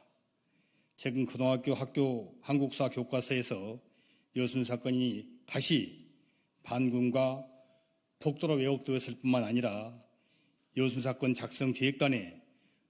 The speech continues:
뉴라이트 인사들이 대거 포진되어 있습니다. 이들은 십사 년대 무장 공기를 십사 년대 반란으로, 진압을 토벌로, 민간인 협력자를 민간인 가담자로 바꾸는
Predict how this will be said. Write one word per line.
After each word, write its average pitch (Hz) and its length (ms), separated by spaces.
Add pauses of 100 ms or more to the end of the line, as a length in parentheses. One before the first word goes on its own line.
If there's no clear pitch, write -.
(120)
뉴라이트 139 420
인사들이 127 540
대거 131 500 (560)
포진되어 127 580
있습니다. 101 560 (1000)
이들은 127 220
십사 - 280
년대 139 260
무장 131 420
공기를 131 640 (920)
십사 - 280
년대 123 300
반란으로, 127 640 (480)
진압을 123 540
토벌로, 143 520 (560)
민간인 123 400
협력자를 131 840 (760)
민간인 147 440
가담자로 143 500
바꾸는 127 680